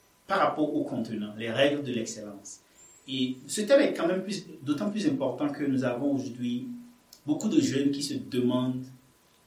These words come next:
quel est le dosage qu'il faut faire. Où est-ce que il faut bien se présenter, bien être habillé ? À quel niveau il faut mettre plus l'accent sur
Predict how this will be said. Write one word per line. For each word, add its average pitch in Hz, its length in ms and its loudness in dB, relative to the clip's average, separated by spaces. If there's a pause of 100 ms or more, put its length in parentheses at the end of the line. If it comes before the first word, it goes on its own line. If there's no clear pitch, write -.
quel 170 220 2
est - 20 4
le 127 120 2
dosage 117 500 0
qu'il - 160 -10
faut - 240 -10
faire. - 140 -16 (100)
Où 160 100 4
est-ce 175 200 4
que 147 340 4 (360)
il 147 100 -6
faut - 180 2
bien 113 340 -4
se 120 120 -4
présenter, 101 520 -10
bien 131 400 4
être - 120 -4
habillé ? 104 460 -8 (280)
À - 80 -6
quel 208 220 6
niveau 156 200 4
il 151 60 4
faut - 140 -2
mettre 127 200 0
plus - 220 -6
l'accent 120 320 -6
sur 123 240 -6